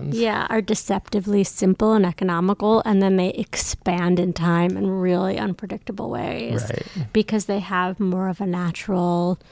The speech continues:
Speaker 1: rhythm and pace, you know, and it is about seeing somebody in private moments, and those private moments breathe,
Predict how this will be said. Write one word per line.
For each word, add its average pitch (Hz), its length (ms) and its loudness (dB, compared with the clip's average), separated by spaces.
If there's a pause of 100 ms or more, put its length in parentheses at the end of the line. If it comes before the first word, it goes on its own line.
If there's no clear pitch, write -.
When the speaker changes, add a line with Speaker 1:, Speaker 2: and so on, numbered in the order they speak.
(420)
Speaker 1:
rhythm 214 640 6
and 185 180 4
pace, 208 800 0 (360)
you 233 120 4
know, 226 240 2
and 208 120 2
it 196 120 -4
is 185 280 -2
about 185 600 -4 (280)
seeing 190 460 4
somebody 185 540 2
in 175 120 2
private 185 460 0
moments, 208 580 4
and 202 140 4
those 180 140 2
private 190 400 -2
moments 180 400 -4
breathe, 170 500 -4